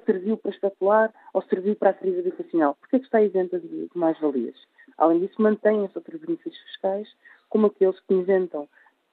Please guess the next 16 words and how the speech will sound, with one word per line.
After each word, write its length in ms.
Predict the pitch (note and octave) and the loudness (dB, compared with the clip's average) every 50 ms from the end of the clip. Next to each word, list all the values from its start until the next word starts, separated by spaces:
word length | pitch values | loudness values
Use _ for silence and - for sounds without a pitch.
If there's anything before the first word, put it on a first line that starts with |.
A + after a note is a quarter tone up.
| _ _ - | _ _ 2
praticamente 560 | F#3 F#3 F3 - F#3+ - F#3 F#3 F3+ F3 E3 | 2 2 2 0 -4 -4 -2 -2 -2 -2 -2
de 60 | E3 | -2
impostos 440 | E3 D#3+ E3 E3+ E3 D3 - - - - | -2 -2 0 0 -2 -2 -2 -8 -10 -4
sobre 180 | - D#3 D3 - - | -2 -2 -2 -2 -2
pensões 560 | E3 E3 D#3 - - - E3+ E3+ F#3 G3 G3 - - _ _ _ _ _ | -2 -2 -2 -2 -4 -2 -2 0 -2 -2 -6 -12 -18 _ _ _ _ _
os 60 | - | -2
pensionistas 520 | - G3+ - A3 G#3+ G#3+ - - G3+ - | -2 0 2 4 2 2 0 -2 -10 -4
ricos 300 | - G#3+ G#3 - - - - - _ _ _ _ _ | -2 -2 -2 -2 -4 -20 -20 -20 _ _ _ _ _
que 80 | - G3+ | 0 2
vêm 140 | G#3 G#3 | 2 4
viver, 400 | G3+ G#3+ G3+ F#3 G3+ G3 F#3+ F#3+ _ _ - - - - - - | 2 2 2 2 2 2 2 0 _ _ -20 -20 -20 -20 -12 -4
eh, 320 | - F3 F3 E3+ E3+ E3+ E3+ - | -2 0 2 2 2 0 -2 -2
para 140 | - F3 F3+ | 0 0 0
as 80 | E3+ | 0
grandes 300 | E3+ E3+ E3+ E3 E3 - - | -2 -6 -8 -8 -12 -6 -2
cidades, 460 | G3+ G3+ G3+ - B3 A#3+ A#3 - - | 0 2 2 2 0 0 -2 -4 -8